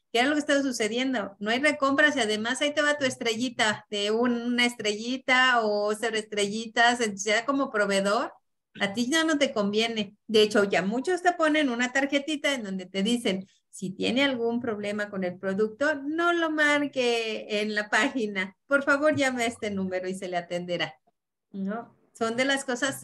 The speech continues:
son las experiencias que también ellos están viendo como todas esas nuevas oportunidades.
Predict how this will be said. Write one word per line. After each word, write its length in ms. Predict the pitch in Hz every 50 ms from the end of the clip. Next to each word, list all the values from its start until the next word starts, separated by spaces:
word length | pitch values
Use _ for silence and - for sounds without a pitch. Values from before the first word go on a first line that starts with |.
| 151 147
son 180 | - 175 175 202
las 140 | 240 240 -
experiencias 800 | 285 285 - - 294 294 302 302 294 294 285 302 294 302 311 302 - _ _ -
que 120 | 226 190
también 540 | 190 - 175 170 175 185 196 208 226 240 240
ellos 280 | 240 240 247 240 -
están 380 | 220 214 202 - 214 208 220 226
viendo 340 | 233 226 214 214 220 226 220
como 280 | - 196 190 180 180
todas 240 | - 196 196 208 208
esas 220 | 220 214 - 208 202
nuevas 300 | 208 202 202 220 214 226
oportunidades. 880 | 208 - - 180 180 - 180 185 190 208 254 285 294 269 220 214 -